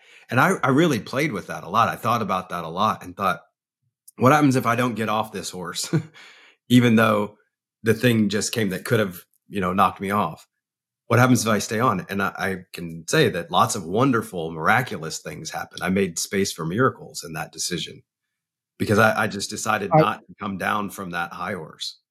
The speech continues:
Speaker 2: I was gonna say, I feel like you just came round circle to, to where we started off this show an hour and twenty minutes ago,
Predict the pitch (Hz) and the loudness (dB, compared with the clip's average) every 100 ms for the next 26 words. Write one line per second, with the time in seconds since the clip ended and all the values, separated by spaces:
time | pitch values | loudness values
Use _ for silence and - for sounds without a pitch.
0 | - 170 160 - 139 156 135 - 143 135 | 4 6 8 8 6 8 4 6 4 4
1 | 127 117 131 - 117 113 113 104 120 123 | 2 2 2 4 4 4 4 2 0 0
2 | 107 - 107 98 - - 107 107 101 92 | -2 -2 -2 -2 -4 -2 2 2 2 -2
3 | - - - - - - 120 123 98 95 | -6 -20 -4 0 2 6 8 8 4 2
4 | 104 - 104 - 117 98 80 85 104 104 | 0 0 -2 0 2 2 0 -4 0 0
5 | 98 - 98 95 95 - 64 - | 0 -4 -4 -4 -4 -6 -8 -14